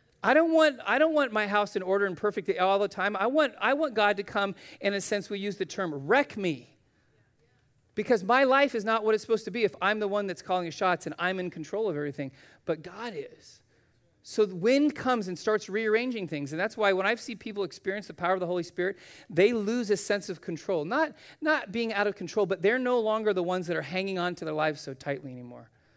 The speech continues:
because they're open to wherever God leads and whatever God wants to do. There's a guy who came up to me after first service, and God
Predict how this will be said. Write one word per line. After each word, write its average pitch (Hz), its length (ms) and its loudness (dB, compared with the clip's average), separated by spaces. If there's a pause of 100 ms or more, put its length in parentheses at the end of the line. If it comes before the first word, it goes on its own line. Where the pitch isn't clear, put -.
(220)
because 160 260 -2
they're 165 140 -4
open 185 220 -2
to 165 80 -4
wherever 165 240 -2
God 156 240 0
leads 165 260 -4
and 147 80 -6
whatever 151 240 -6
God 147 200 -4
wants 143 260 -10
to 147 80 -18
do. 151 260 -10 (500)
There's 165 140 -4
a 156 40 0
guy 185 100 6
who 185 80 4
came 190 180 -6
up 190 120 -4
to 185 80 -12
me 180 100 -4
after 175 320 -2
first 185 300 -6
service, 170 320 -4
and 143 100 -10
God 175 220 2